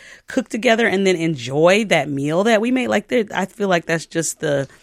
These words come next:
uh, quintessential, like, team <laughs> building exercise. And, you know, we've, uh, what I said, like, today we're doing Hennepin County. And that's virtual. So we can do it virtually where I,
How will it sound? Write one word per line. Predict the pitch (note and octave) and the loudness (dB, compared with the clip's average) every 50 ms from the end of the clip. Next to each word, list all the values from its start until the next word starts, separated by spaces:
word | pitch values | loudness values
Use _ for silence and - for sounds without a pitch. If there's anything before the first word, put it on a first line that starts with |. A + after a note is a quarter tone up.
| - - - - _ - - _ - - | -20 -20 -20 -16 _ -14 -14 _ -8 -4
uh, | - D#3 C#3 C#3+ C#3+ C#3+ - - - | -2 -2 -2 -2 -4 -6 -6 -10 -12
quintessential, | - - G3+ F#3 F3+ E3 - F3+ E3+ D#3+ - - C#3+ C#3+ C#3 C#3+ | -6 -2 0 0 0 0 0 -2 -2 -2 0 -2 -2 -2 -2 -4
like, | C#3 C#3+ - - - C3 - _ | -6 -8 -10 -12 -14 -20 -20 _
team | - - F3+ E3+ E3 E3 | -8 -4 -2 -2 0 0
<laughs> | D3 F3+ | 2 4
building | G3 D4 D4 B3 A#3+ B3 - - B3 G#3 F#3 F#3 F3+ - - - - - - - - _ - | 4 4 4 4 0 -2 0 0 0 0 -2 -4 -10 -14 -18 -20 -20 -20 -20 -20 -10 _ 0
exercise. | F#3 G3 - - F3+ E3+ - D#3+ D#3 D3+ D3 D3 D#3 D3 - - | 0 0 0 -4 -8 -6 -6 -6 -4 -4 -4 -4 -6 -6 -8 -8
And, | - - E3 D#3+ D#3 D3+ D3 C#3+ C#3+ C#3 - _ _ _ _ _ _ _ _ _ _ _ _ _ _ _ - - | -4 -2 0 0 0 -2 -2 -4 -6 -8 -14 _ _ _ _ _ _ _ _ _ _ _ _ _ _ _ -10 -4
you | F3 F3+ F3+ | -2 0 0
know, | E3+ D#3 | 0 0
we've, | D#3 D#3+ E3+ E3+ E3 D#3+ D3 E3 | 0 -2 -2 -2 -4 -6 -4 -2
uh, | D3+ D3 D3 C#3 C3+ C3 - - - | -2 0 0 -2 -2 -4 -6 -10 -10
what | D#3 D#3 - - | -8 -8 -8 -8
I | D3+ | -10
said, | D3+ - D3+ C#3+ - - | -10 -10 -12 -12 -12 -12
like, | D#3+ - - _ _ - | -14 -14 -14 _ _ -16
today | - D#3+ D3+ D#3 D3+ D3+ | -12 -8 -4 -2 -2 -2
we're | D3 D3+ D#3 | -2 -2 -4
doing | C#3+ - D3 D3 C#3+ C#3 C#3+ C#3+ C#3+ | -6 -4 -6 -4 -4 -4 -4 -4 -2
Hennepin | E3 F3+ F3 D3+ - D#3+ D3 C#3+ | -2 -2 -2 -2 -2 -4 -4 -4
County. | - C#3 B2+ B2+ C3+ C3+ - - - _ _ _ _ _ _ _ _ _ _ _ - | -4 -6 -6 -6 -6 -8 -12 -14 -18 _ _ _ _ _ _ _ _ _ _ _ -4
And | D#3+ D#3+ D3 D3 C#3+ C#3+ D3 | -2 -2 0 0 0 2 2
that's | F3+ F#3 F3+ - | 2 2 2 2
virtual. | - F#3 F#3 F#3 - - - - - - - | 2 2 2 2 0 -4 -8 -10 -10 -12 -12
So | - - E3 | -6 -4 -2
we | E3 E3 E3+ | -2 -2 -2
can | - F3 F3 | -2 -4 -2
do | D#3 F3+ F3 | 0 2 2
it | D#3 | 2
virtually | D3+ E3 A3 A#3 A3 - A3+ A3 G#3+ G#3+ | 2 2 2 2 2 0 -2 -2 0 0
where | G3+ F#3 E3 | 0 2 2
I, | D3+ D#3+ | 2 0